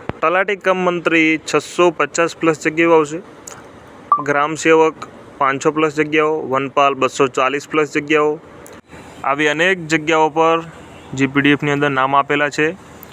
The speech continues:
પોસ્ટના નામ આપેલા છે અને જગ્યાઓ આપેલી છે, તે અનેક પોસ્ટની અને જગ્યાઓ પર ભરતી પડવાની જ છે,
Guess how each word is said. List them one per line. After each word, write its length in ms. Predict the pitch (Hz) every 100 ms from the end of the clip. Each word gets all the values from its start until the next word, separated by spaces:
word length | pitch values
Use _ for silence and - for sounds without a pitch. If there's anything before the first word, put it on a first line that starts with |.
| - - -
પોસ્ટના 400 | 147 156 190 185
નામ 220 | 156 143
આપેલા 360 | 147 156 151 143
છે 180 | 151 156 165 - -
અને 160 | 139 135
જગ્યાઓ 380 | 127 131 143 147
આપેલી 340 | 147 160 156
છે, 140 | 147 165 - - - - - - - - - - -
તે 140 | - 160
અનેક 300 | 160 190 -
પોસ્ટની 480 | 185 180 - 190 196
અને 240 | 151 175
જગ્યાઓ 400 | 156 147 160 165
પર 260 | 165 180 175 - - - - - - - - - -
ભરતી 280 | 131 131
પડવાની 420 | 160 143 143 156 165
જ 40 |
છે, 180 | -